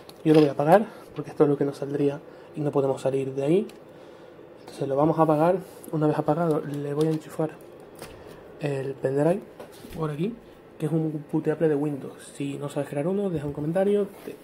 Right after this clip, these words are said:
te lo explico y te lo paso directamente y vamos allá. Vale, pues lo que hay que hacer es encenderlo y una vez aparezca, nos entre. Entonces vamos a esperar a que aparezca el logo, ya está encendiendo.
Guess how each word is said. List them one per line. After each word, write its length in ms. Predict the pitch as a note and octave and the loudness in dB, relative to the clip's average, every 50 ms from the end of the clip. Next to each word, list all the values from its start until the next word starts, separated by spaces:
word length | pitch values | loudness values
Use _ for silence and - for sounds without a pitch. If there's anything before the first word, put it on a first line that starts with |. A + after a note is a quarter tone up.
| - - - | -20 -14 -12
te 80 | D3 | -12
lo 60 | C#3 | -12
explico 260 | - - E3+ E3+ E3+ F3 | -6 -4 -2 -2 0 -2
y 60 | D#3+ | -2
te 100 | E3 D3 | -2 -4
lo 100 | C#3+ - | -4 -4
paso 360 | - C#3+ - - D#3 D#3+ D#3 - - - - - - - - - - | -8 -8 -6 -4 -6 -6 -6 -8 -14 -18 -18 -16 -16 -16 -12 -6 -4
directamente 580 | D3 C#3+ C3+ - - C#3+ D3+ D3+ D#3 D3+ D#3 | -2 -2 -2 -4 -4 -2 0 0 0 0 0
y 220 | D3+ D3 C#3+ C#3 C#3 | -4 -4 -6 -8 -8
vamos 220 | C#3 C3+ C3 C3+ | -12 -12 -12 -10
allá. 160 | C#3 C#3 - - - - - - - - - - - - - - - - - | -10 -10 -10 -10 -14 -20 -20 -20 -20 -20 -20 -20 -20 -20 -20 -20 -18 -8 0
Vale, 180 | - E3 D3+ D3 | 2 4 4 4
pues 120 | - C#3 | 2 2
lo 60 | D3 | 0
que 80 | D3+ E3 | 2 4
hay 60 | F3+ | 4
que 60 | F3 | 2
hacer 180 | E3+ F3 - F3 | 2 0 0 -2
es 100 | E3+ D#3+ | 0 0
encenderlo 580 | D#3 C#3 - E3 F3 F3 E3 D#3 E3+ F3+ F#3 F3+ - - - - - - - - - | -2 -2 0 2 2 2 2 2 0 -2 -2 -4 -12 -18 -20 -20 -20 -20 -20 -8 -2
y 80 | - | 2
una 120 | D#3+ E3 D#3 | 4 4 4
vez 180 | D#3 D3 C3+ D3 | 4 2 0 0
aparezca, 300 | C#3 - D3+ D#3+ - A#2 | -2 0 0 0 0 -2
nos 80 | - | -2
entre. 240 | D3+ C3 B2+ - - - - - - - - - - - - - - - | -2 -4 -4 -6 -14 -18 -18 -20 -20 -20 -20 -20 -20 -20 -20 -18 -10 -4
Entonces 260 | - C#3+ C#3+ - D3+ C3+ | -4 -4 -2 0 2 2
vamos 180 | C3+ C3+ C3+ | 2 2 2
a 40 | - | -2
esperar 260 | - - D3 C#3+ C#3+ | -2 0 2 2 2
a 60 | C#3+ | 2
que 100 | C3+ - | 0 -2
aparezca 320 | - - C#3 D3 - - D3+ | -2 -2 -2 -2 0 2 4
el 100 | D3+ D#3+ | 6 8
logo, 280 | E3+ F3+ F#3+ A3 - | 6 6 4 0 -4
ya 140 | G3+ D#3 C#3 | -6 -8 -6
está 160 | - - C#3 | -4 -2 -2
encendiendo. 560 | C#3 C3+ - C#3 D3 D#3 E3+ F#3 G3 A#3+ C#4+ | -2 -2 -2 0 2 4 4 4 4 2 0